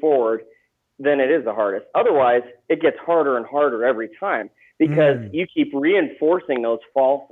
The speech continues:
Speaker 1: ideas that you have in your head.
Speaker 2: Right.
Speaker 1: If you think that it means something about you personally and that you're not good enough and that you're a failure, then
Speaker 2: Yeah.
Speaker 1: every time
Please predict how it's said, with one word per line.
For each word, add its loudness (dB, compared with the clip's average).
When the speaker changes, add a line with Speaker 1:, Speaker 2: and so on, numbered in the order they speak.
Speaker 1:
ideas 0
that -6
you -6
have 0
in -4
your -6
head. -2
Speaker 2:
Right. 0
Speaker 1:
If -4
you -2
think -2
that 0
it 0
means 0
something 0
about 2
you -6
personally 0
and 2
that -2
you're -4
not 0
good 0
enough 0
and -4
that -2
you're 0
a -4
failure, 0
then 0
Speaker 2:
Yeah. 2
Speaker 1:
every 0
time -2